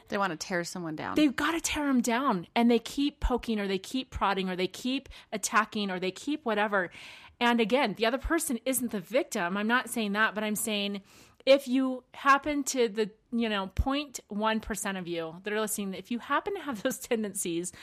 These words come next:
Speaker 2: or maybe this is helpful for you to have a chat with your child or someone who you're like, "Really? Back off, dude."
Speaker 1: Mm-hmm.
Speaker 2: Like, it,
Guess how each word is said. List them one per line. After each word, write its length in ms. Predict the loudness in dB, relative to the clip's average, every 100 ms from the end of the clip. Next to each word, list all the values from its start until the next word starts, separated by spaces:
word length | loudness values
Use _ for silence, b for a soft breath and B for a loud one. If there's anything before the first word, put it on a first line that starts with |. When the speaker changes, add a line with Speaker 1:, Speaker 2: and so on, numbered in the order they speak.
| B B
Speaker 2:
or 80 | 4
maybe 180 | 6 6
this 120 | 6 4
is 120 | 4
helpful 280 | 2 2 0
for 140 | 2
you 100 | 0
to 60 | 4
have 180 | 4
a 60 | 2
chat 240 | 4 4
with 120 | 4 -2
your 100 | -4
child 500 | 0 2 2 0 2
or 240 | 2 0 B B -6
someone 320 | 0 2 4
who 120 | 4
you're 160 | 4 4
like, 160 | 2 0
"Really? 320 | 0 4 4 2
Back 260 | 0 0 2 2
off, 180 | 2
dude." 140 | -2 0 2
Speaker 1:
Mm-hmm. 80 | 4
Speaker 2:
Like, 220 | 2 0 B B B B B -10
it, 100 | -10